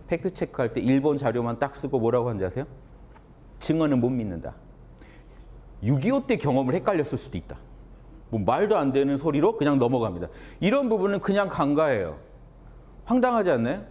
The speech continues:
팩트 체크가 공정한가, 이게 되게 중요해요. 팩트는 팩트인데 일부분만 들여다놓으면 이 사실이 왜곡된단 말이에요. 근데 전체적으로 여러분이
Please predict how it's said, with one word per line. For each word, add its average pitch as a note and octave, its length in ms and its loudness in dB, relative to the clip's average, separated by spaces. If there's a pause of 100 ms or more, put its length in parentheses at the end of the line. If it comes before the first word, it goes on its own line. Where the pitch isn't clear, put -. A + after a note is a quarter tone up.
팩트 - 220 -10
체크가 E3+ 380 -2
공정한가, E3 640 0
이게 C3 240 0
되게 E3+ 260 0
중요해요. G#2+ 580 0 (520)
팩트는 C#4 440 0
팩트인데 F#3+ 840 -2 (880)
일부분만 A#3 800 2
들여다놓으면 C#3+ 800 2
이 G#2+ 80 -2
사실이 E3+ 440 -2
왜곡된단 A#2 560 0
말이에요. E2 600 -6 (640)
근데 C#3+ 140 0
전체적으로 E3 800 0
여러분이 C3 520 2